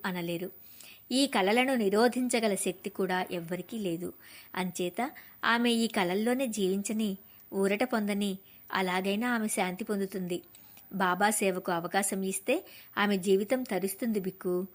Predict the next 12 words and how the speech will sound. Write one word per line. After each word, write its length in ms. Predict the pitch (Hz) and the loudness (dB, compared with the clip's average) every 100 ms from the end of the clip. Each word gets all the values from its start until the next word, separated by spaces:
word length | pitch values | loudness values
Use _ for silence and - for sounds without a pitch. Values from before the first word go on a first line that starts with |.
| - - - | -18 -20 -4
అంటుంటారు 540 | 190 190 208 196 190 | -2 -2 -2 0 0
మా 180 | 226 208 | 0 0
వారు 260 | 175 175 180 | 0 0 0
తరచూ 400 | - 175 - 214 | -2 -4 -4 -4
నాతో. 400 | 185 170 - 180 - - - - | -2 -4 -6 -8 -12 -20 -20 -6
బిక్కు 380 | 196 190 - 202 | -2 -2 0 0
ఆగింది. 460 | 175 170 180 175 - - - - - | 0 0 -4 -6 -10 -16 -20 -14 -6
ఆమె 280 | 185 185 | -4 -2
తనను 360 | 196 202 180 185 | -2 -2 -2 -2
తాను 260 | 185 180 180 | -2 -2 -2
మరిచి 320 | 180 185 254 | -4 -4 -6
తన్మయత్వంతో 960 | - 190 190 226 220 208 190 190 180 | -6 -4 -2 -2 -2 -6 -4 0 -2